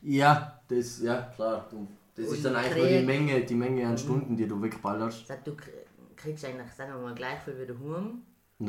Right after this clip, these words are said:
Speaker 1: du arbeitest doppelt so viel.
Speaker 2: Du arbeitest doppelt so viel, aber dadurch, dass du halt nichts ausgeben kannst, und ich hab das Glück gehabt, dass ich während meinen Einsätzen noch nicht daheim gewohnt.
Speaker 1: Mhm.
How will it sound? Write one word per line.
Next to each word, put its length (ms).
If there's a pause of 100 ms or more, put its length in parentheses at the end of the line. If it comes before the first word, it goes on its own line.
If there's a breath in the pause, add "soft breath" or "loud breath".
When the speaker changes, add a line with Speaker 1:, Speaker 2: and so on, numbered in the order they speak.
Speaker 1:
du 100
arbeitest 340
doppelt 180
so 80
viel. 180 (380)
Speaker 2:
Du 100
arbeitest 480
doppelt 240
so 120
viel, 480 (320)
aber 420 (460)
dadurch, 280
dass 180
du 120
halt 180
nichts 340
ausgeben 480
kannst, 300
und 80
ich 60
hab 80
das 120
Glück 320
gehabt, 140
dass 220
ich 200 (840 soft breath)
während 300
meinen 280
Einsätzen 520
noch 60
nicht 160
daheim 340
gewohnt. 380
Speaker 1:
Mhm. 400